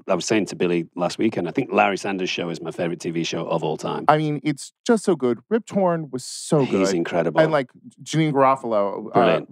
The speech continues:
Speaker 2: one of, one of my great inspirations as a stand-up, uh, early on. But, like,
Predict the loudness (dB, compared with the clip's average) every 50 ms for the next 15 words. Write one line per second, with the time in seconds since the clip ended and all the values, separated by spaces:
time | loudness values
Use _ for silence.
0 | -12 -10 -4 2 4 4 6 6 4 2 2 -2 -4 -10 -10 -6 0 2 2 4
1 | 4 4 2 0 0 0 -2 -2 -2 -4 -6 -4 -2 0 0 0 0 -2 -4 -4
2 | -4 -4 -4 -4 -6 -4 -2 0 0 2 2 2 0 0 0 0 2 2 4 4
3 | 2 2 2 2 2 2 2 2 2 2 2 2 0 -2 -6 -4 -2 -2 -2 -4